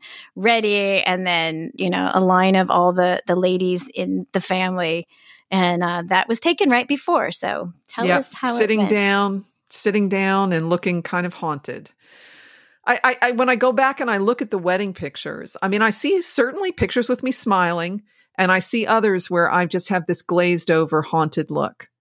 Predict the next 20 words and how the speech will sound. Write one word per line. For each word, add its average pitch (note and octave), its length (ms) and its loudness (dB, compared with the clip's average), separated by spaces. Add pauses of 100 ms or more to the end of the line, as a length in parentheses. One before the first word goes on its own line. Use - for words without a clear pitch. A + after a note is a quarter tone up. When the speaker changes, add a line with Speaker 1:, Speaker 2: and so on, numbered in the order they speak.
(480)
Speaker 2:
And F3+ 560 0 (280)
I F#3 160 2
know F#3 320 2
now A3+ 680 -2
that - 160 -6
there E3+ 140 2
was E3+ 160 0
a D#3+ 80 0
lot D#3 440 2
of F3 140 -4
dissociation F3 1000 0
going D#3 320 -2
on D#3 520 0 (100)
for F3 400 2
me D3 480 -2
during E3 460 2
that D3 280 2
whole D#3 320 2
experience. - 920 -6 (580)
And E3+ 640 0